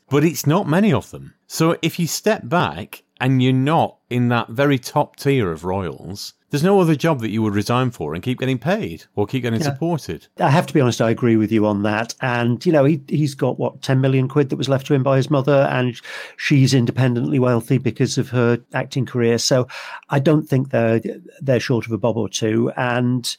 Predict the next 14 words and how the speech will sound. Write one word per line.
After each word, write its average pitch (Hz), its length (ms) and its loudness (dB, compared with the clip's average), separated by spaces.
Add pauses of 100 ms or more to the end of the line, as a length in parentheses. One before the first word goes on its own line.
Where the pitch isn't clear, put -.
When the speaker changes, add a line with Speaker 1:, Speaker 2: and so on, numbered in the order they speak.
(560)
Speaker 2:
yeah, 156 220 2 (160)
they 127 160 2 (220)
presumably 117 380 2
have 113 200 -2
to - 80 -10
pay 113 380 0 (140)
protection, 131 640 -4 (440)
as 143 260 0
does 143 400 0
any 139 280 0
other 135 360 -2
very 113 320 0
rich 127 260 -10
person. - 460 -8